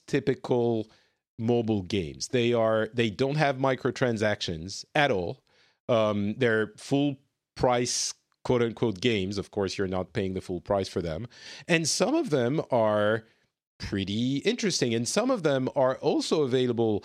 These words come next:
Some of them are exclu-, exclusive. Some of them are mobile exclusive. So they are available on consoles or on P C,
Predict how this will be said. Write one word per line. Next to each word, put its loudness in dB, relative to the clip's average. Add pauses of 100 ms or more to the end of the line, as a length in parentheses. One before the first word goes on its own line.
(120)
Some 2
of 0
them 2
are 2
exclu-, -8
exclusive. -2 (180)
Some 0
of -2
them 0
are 2 (160)
mobile 2
exclusive. -4
So 0
they 2
are 2
available 0
on -2
consoles -2
or 0
on -2
P -8
C, -2